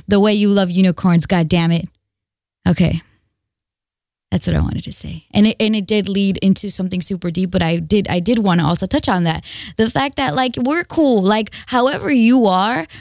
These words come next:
the best version of you isn't something, isn't you with something you can never attain. Isn't you with the freaking horn on your head. It's you, period. Like, being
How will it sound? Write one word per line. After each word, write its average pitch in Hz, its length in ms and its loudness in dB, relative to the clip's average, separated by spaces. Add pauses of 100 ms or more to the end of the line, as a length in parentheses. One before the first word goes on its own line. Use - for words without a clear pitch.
(160)
the 214 140 0
best 220 380 -2
version 220 400 0
of 269 140 2
you 285 360 2
isn't 247 320 2
something, 226 640 2 (400)
isn't 262 360 0
you 240 280 4
with 214 180 2
something 226 460 2
you 190 100 4
can 180 320 4
never 175 320 2
attain. 143 400 0
Isn't 220 380 0
you 214 260 2
with 190 240 0
the 180 60 0
freaking 196 440 2
horn 180 240 -8
on 156 140 -4
your - 120 -6
head. 151 220 -2
It's 214 220 0
you, 190 380 2
period. 180 560 2
Like, 160 180 -2 (500)
being 214 540 2